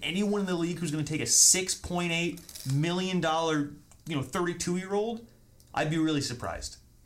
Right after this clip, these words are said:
So I think that, I think that, again, you look at, it's all about the money. And that's why, that's why,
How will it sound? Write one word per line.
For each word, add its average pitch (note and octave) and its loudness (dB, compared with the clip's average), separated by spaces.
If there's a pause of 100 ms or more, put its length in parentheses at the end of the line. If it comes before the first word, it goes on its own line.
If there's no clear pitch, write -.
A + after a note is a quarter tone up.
(1000)
So - -2
I E3+ 0
think G#3 -2
that, F#3 -2
I E3 0
think G#3+ -2
that, G3+ -2
again, F3+ 0
you B2+ 0
look F#3 -2
at, G#3 0 (200)
it's F3 -2
all A3 -2
about A#3 0
the A#3+ -2
money. F#3+ -2
And D#3+ -2
that's A3+ 0
why, B3 2
that's G3 0
why, C4+ 2